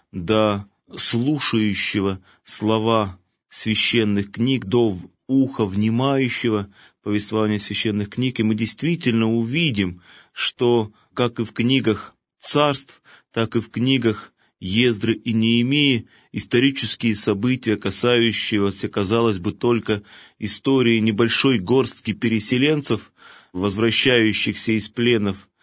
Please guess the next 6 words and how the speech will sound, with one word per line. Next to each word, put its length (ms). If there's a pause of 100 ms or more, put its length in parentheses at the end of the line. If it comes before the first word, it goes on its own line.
(200)
репатриантов, 1160 (420)
как 200
бы 120
мы 120
сказали, 640 (260)
сейчас 640